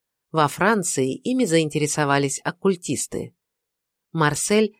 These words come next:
занимает особое место в развитии Таро, ведь именно здесь у козырных карт появились имена,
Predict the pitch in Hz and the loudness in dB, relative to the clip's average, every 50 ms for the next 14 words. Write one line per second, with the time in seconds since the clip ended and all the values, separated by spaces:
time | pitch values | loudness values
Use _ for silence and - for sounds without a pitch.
0 | _ _ - 185 180 214 208 214 214 214 220 220 214 214 - - 160 160 143 - | _ _ -8 -2 0 2 2 4 4 4 4 4 4 2 0 -4 -4 -2 -2 0
1 | - 196 214 202 214 208 214 214 240 233 180 - - 135 131 139 147 147 143 156 | 2 2 2 4 4 4 2 2 0 -2 -2 -2 0 0 0 2 0 0 -2 -2
2 | 143 135 - - 143 143 - 165 165 185 180 139 110 117 _ _ _ _ _ _ | -4 -4 -4 -2 -4 -2 0 0 0 0 0 -2 -4 -6 _ _ _ _ _ _
3 | _ _ _ _ - 185 185 180 - - - 233 254 262 254 233 226 220 226 214 | _ _ _ _ -4 -4 -4 -4 -4 -8 -6 -4 -2 0 0 0 0 0 0 -2
4 | 196 170 156 135 156 135 123 - - _ - 156 147 - 147 139 147 175 165 156 | -2 -2 -2 0 0 0 0 0 -4 _ -6 -6 -4 -2 -2 -2 0 0 0 0
5 | 156 147 135 - _ - 180 185 196 - - - _ _ _ _ _ _ - - | 0 -2 -4 -4 _ -4 -2 -2 -2 -2 -6 -10 _ _ _ _ _ _ 0 2
6 | 226 226 226 196 208 190 185 185 170 - - - 226 208 214 220 208 196 139 113 | 4 4 4 4 2 2 2 2 0 -2 -2 -2 -2 0 0 2 2 2 0 0
7 | 113 - | -2 -6